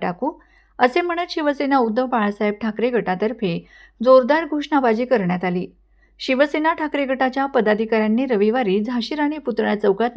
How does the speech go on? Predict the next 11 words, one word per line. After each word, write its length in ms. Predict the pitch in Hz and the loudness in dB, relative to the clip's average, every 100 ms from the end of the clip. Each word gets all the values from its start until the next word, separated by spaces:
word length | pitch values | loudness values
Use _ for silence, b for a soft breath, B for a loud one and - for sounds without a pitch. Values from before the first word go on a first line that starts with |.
| 220 | 0
निवडणूक 480 | 254 269 320 370 285 | 2 4 0 -2 0
आयोग 280 | 226 226 254 | 2 2 2
आणि 400 | 220 214 202 202 - - | 2 2 0 -4 -14 -4
शासनाचे 600 | 262 240 240 247 247 294 | 2 2 2 -2 -2 -2
आंदोलन 520 | 208 185 190 185 180 | 0 2 2 0 0
केले. 260 | 190 180 185 - _ _ _ _ _ _ | 0 0 0 -4 _ _ _ _ _ _
यावेळी 260 | 247 240 254 | 6 6 6
बहुसंख्य 540 | 254 285 320 294 311 | 4 2 -2 -2 -2
शिवसेना 500 | 302 269 277 262 262 | -2 -4 -2 0 0
पदाधिकारी 640 | 254 214 220 220 220 220 | 0 0 2 0 0 -2
उपस्थित 480 | 285 202 180 - 175 | -2 -2 -4 -2 -4